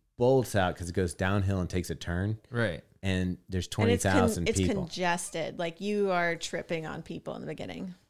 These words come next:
Speaker 1: Yeah, like, you're getting pushed in a wave.
Speaker 3: Yeah.
Speaker 1: So it's, there's twenty thousand people running. You're, you go out.
Speaker 2: So
Speaker 1: and
Speaker 2: do
Speaker 1: so
Speaker 2: they do, do they do it in waves?
Speaker 1: Yeah.
Speaker 2: Okay.
Speaker 1: So we're in the yellow corral, which is the first wave
Speaker 3: Mm-hmm.
Speaker 1: after the elite.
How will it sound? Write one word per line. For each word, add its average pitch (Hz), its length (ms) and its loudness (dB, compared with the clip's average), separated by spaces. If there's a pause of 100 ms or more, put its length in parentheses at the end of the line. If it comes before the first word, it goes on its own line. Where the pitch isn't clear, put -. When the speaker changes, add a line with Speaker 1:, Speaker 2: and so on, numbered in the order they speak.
(100)
Speaker 1:
Yeah, 90 200 0
like, 95 180 -2
you're 117 100 6
getting 117 200 2
pushed - 320 -2
in 82 80 -4
a 78 60 -4
wave. 69 320 -6 (400)
Speaker 3:
Yeah. 185 320 -6
Speaker 1:
So 92 440 2 (160)
it's, 92 440 -4 (120)
there's 92 220 -2
twenty 113 280 2
thousand 95 380 0
people 82 240 -4
running. 71 380 -6 (100)
You're, 82 240 -2 (120)
you 90 200 -4
go 101 240 4
out. 85 300 2 (280)
Speaker 2:
So - 140 -2
Speaker 1:
and 156 140 4
Speaker 2:
do 147 60 0
Speaker 1:
so 160 60 6
Speaker 2:
they 170 120 8
do, 131 180 4
do 131 380 4
they 117 60 2
do 123 220 2
it 143 120 2
in 147 220 0
waves? 180 280 2
Speaker 1:
Yeah. 180 140 4 (240)
Speaker 2:
Okay. - 340 -8 (680)
Speaker 1:
So 104 180 4
we're 110 140 8
in 120 100 4
the 113 80 6
yellow 87 300 4
corral, 82 380 0
which 80 160 -6
is 76 140 -6
the 80 160 -2
first 87 320 -2
wave 80 280 0
Speaker 3:
Mm-hmm. - 100 -12
Speaker 1:
after 82 300 -4
the 73 180 -4
elite. 69 300 -8